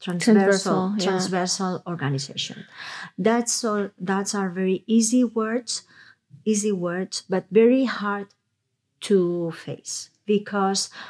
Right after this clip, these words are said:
Speaker 1: um, the law in Spain and also in the rest of Europe, when you work, uh, in, uh, this, uh,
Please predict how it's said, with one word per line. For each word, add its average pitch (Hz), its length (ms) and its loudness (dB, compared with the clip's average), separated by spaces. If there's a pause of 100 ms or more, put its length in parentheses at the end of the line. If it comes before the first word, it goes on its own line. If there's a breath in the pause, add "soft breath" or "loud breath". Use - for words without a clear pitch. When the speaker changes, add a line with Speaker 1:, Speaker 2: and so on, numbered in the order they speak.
(280 loud breath)
Speaker 1:
um, 175 680 0 (100)
the 175 160 -4
law 196 540 0
in 190 180 0
Spain 180 480 -6
and 165 160 -6
also 170 320 -6
in 175 80 -6
the 165 140 -8
rest 170 200 -10
of 208 200 -12
Europe, 196 480 -4 (140)
when 170 200 -4
you 175 260 -6
work, 175 520 -8 (100)
uh, 170 380 -6
in, 170 340 -4 (100)
uh, 151 460 -6 (140)
this, 165 320 0
uh, 156 400 -4